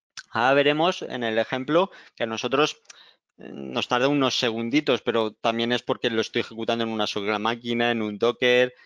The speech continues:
Eh, tampoco es que es-, vaya sobra de recursos y tarda unos segunditos, ¿vale? Pero la idea es que la latencia sea de milisegundos,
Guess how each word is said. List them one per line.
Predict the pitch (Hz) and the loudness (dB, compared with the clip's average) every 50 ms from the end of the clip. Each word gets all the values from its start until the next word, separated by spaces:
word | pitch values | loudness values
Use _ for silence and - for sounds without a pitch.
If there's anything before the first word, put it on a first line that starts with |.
| _ _ _ _ - | _ _ _ _ -10
Eh, | - 110 107 107 104 104 107 107 107 104 104 104 104 104 107 110 110 - _ _ _ - _ - | -4 0 2 2 4 4 4 4 4 4 2 2 2 0 0 -2 -6 -12 _ _ _ -16 _ -4
tampoco | 117 110 107 104 - 117 104 123 | -4 -4 -2 0 -2 0 2 2
es | 117 - | 0 0
que | - - | 0 -2
es-, | 110 - - - _ _ | -4 -4 -4 -12 _ _
vaya | 117 113 113 113 113 110 | -2 0 2 2 2 2
sobra | - 120 113 113 113 | 2 0 2 2 2
de | 113 117 | 2 2
recursos | 113 113 - - 123 120 117 - 131 131 139 - - - - | 0 -2 -4 -4 -8 -8 -4 0 0 0 0 0 -4 -10 -8
y | 131 117 | -8 -4
tarda | 98 110 104 110 | -2 0 0 0
unos | 120 123 117 107 | 0 -2 -2 -2
segunditos, | - 117 107 104 104 104 104 107 - - 98 92 - - | -2 -2 -4 -4 -4 -6 -8 -8 -8 -8 -10 -10 -12 -14
¿vale? | - - 107 107 110 | -16 -12 -8 -4 0
Pero | 143 127 113 110 110 | 2 4 4 4 2
la | 120 117 113 117 | 2 2 2 4
idea | 113 107 120 135 143 151 170 202 | 4 4 4 4 4 4 4 2
es | 202 - - | -4 -6 -4
que | - 147 131 | -2 0 2
la | 123 120 | 2 4
latencia | 113 107 107 - 123 139 147 - - 175 190 233 226 _ _ _ _ - | 2 2 2 2 0 0 -2 -4 0 0 0 0 -2 _ _ _ _ -10
sea | - - 127 120 | -4 -2 0 2
de | 123 123 | 2 2
milisegundos, | 123 123 117 113 110 - - 101 101 110 113 110 98 95 95 98 - | 0 -2 -4 -4 -4 -6 -6 -6 -6 -6 -6 -6 -8 -10 -14 -16 -18